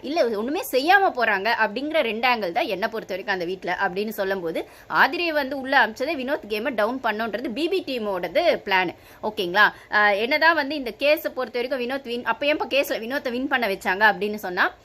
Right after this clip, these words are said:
அது வந்து நாங்க பாலிடிக்ஸ் பண்றோம்னு புரியாம இருக்கிறதுக்காக பி பி டீம் பண்ண பிளான்.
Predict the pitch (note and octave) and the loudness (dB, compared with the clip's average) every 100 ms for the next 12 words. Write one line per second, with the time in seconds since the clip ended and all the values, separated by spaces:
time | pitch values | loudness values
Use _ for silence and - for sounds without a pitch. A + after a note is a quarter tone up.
0 | - - - F4 E4+ E4 G#4+ D#4 C#4 D4+ | -20 -4 6 6 6 0 -2 4 4 4
1 | C#4+ C#4+ E4 - - C4 D#4 - - D#4+ | 2 2 2 -2 -2 0 0 -4 -8 -2
2 | E4+ E4+ C#4+ G3 G3+ A3+ E4 C4 B3 - | 2 2 0 -4 0 2 2 0 -4 -6
3 | A3+ D#4 F3+ E3+ F#3 E3 | -4 -2 -4 -4 -2 -4